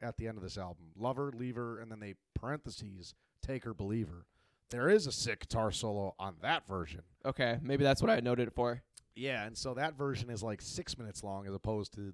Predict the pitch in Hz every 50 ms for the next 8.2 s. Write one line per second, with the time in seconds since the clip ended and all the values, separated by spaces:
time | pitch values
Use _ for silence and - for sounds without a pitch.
0 | - - 101 - - 135 139 127 - - 113 104 101 95 101 98 95 90 82 92
1 | 92 _ - 123 147 143 120 101 95 95 92 - - 98 90 90 90 - - -
2 | _ _ _ _ _ _ _ _ - 113 117 110 110 120 127 127 113 107 107 98
3 | 92 80 - 98 104 120 139 156 156 151 143 123 95 87 85 - - - 123 107
4 | 92 92 90 87 85 87 85 107 123 120 - - - - 82 80 - _ _ -
5 | 104 127 135 131 - 147 127 131 135 135 127 - - 120 117 - - 123 117 -
6 | 110 107 113 117 120 117 - 131 113 104 - _ _ _ _ _ _ _ - 139
7 | 135 123 117 120 127 123 - - 131 127 113 117 123 131 131 - - - 113 120
8 | 120 120 107 120